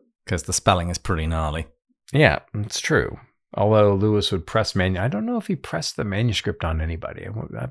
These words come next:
Speaker 2: but I would be surprised if he didn't.
Speaker 1: Oh, no, Tolkien said that he had read it.
Speaker 2: Okay, okay. Yeah, I wonder if there's a source, 'cause Hrossa is from, is from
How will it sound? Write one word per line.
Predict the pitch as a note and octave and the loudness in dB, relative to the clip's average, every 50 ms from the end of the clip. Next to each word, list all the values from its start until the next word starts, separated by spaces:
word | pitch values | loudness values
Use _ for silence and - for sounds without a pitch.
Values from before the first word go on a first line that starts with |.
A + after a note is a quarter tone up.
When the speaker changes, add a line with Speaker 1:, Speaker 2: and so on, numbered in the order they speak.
| - - | -4 -2
Speaker 2:
but | - B2+ | 0 2
I | B2+ C3 | 2 2
would | C3 A#2+ A2 | 2 0 0
be | G#2 G#2+ | -2 -4
surprised | G2 - - - - - - - - - - | -4 -6 -6 -6 -6 -8 -8 -10 -12 -14 -16
if | - | -14
he | - | -14
didn't. | C#2+ - D2+ E2+ - | -14 -14 -8 0 2
Speaker 1:
Oh, | - C#3+ - - | 2 2 4 4
no, | C3+ B2 G#2+ | 2 2 2
Tolkien | - - D#3 E3+ D#3+ - - D3 C3 | 4 4 4 4 4 4 2 2 4
said | - - C3 A2+ - | 6 6 4 4 4
that | G#2+ | 2
he | G#2 | 2
had | A2 G2 G#2 | 2 4 4
read | G2+ F#2+ F2 | 2 2 0
it. | D#2+ - - _ _ - | -2 -8 -10 _ _ -2
Speaker 2:
Okay, | C3 - D#3+ C3+ - - _ _ _ _ _ _ - | 0 0 0 -2 -4 -8 _ _ _ _ _ _ -6
okay. | - B2+ - - A2 A2 A2 - _ _ _ - - - - - - _ _ _ _ _ _ _ _ _ _ _ _ | -6 -4 -2 -4 -4 -4 -6 -10 _ _ _ -20 -20 -20 -20 -20 -20 _ _ _ _ _ _ _ _ _ _ _ _
Yeah, | - A2 G2+ F2+ - | 0 0 2 2 2
I | - | 2
wonder | G#2+ G#2+ D3+ F3 G#3 | 2 2 4 2 2
if | G#3 - - | 0 0 0
there's | A3 G3 F#3 | 0 0 0
a | G#3 | 0
source, | D3+ - - - C#3+ C#3+ - - - - | -2 -2 0 0 0 0 0 -2 -4 0
'cause | - A#2 A2 - | 0 0 0 0
Hrossa | - - - D#3 F#3+ G3 - - - C3+ A#2+ - | 0 2 4 4 4 4 4 2 2 2 2 2
is | - G2 F#2+ F2+ | 2 2 2 2
from, | - - - G#2 F#2 F2+ F2 E2 E2 - - _ _ _ | 0 2 4 4 4 4 4 2 -2 -4 -8 _ _ _
is | - G2+ F2+ - | -2 -2 0 0
from | - - F#2+ F2 F#2 F#2 | 0 2 2 2 0 -2